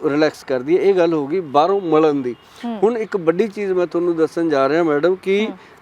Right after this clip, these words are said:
Speaker 1: ਜਿਵੇਂ ਮੰਨ ਲਓ ਸਿ-, ਸਿਆਲਾਂ ਦੇ ਦਿਨ ਨੇ ਹੁਣ,
Speaker 2: ਹੂੰ।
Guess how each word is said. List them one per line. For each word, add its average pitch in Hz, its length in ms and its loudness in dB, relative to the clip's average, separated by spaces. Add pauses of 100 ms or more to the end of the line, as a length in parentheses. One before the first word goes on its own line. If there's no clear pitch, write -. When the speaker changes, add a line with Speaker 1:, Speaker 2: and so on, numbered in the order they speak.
Speaker 1:
ਜਿਵੇਂ 190 260 4
ਮੰਨ 170 220 6
ਲਓ 185 200 4 (220)
ਸਿ-, - 420 -2
ਸਿਆਲਾਂ 160 500 2
ਦੇ 202 120 4
ਦਿਨ 151 240 0
ਨੇ 120 140 -6
ਹੁਣ, 107 180 -14 (120)
Speaker 2:
ਹੂੰ। 220 220 -4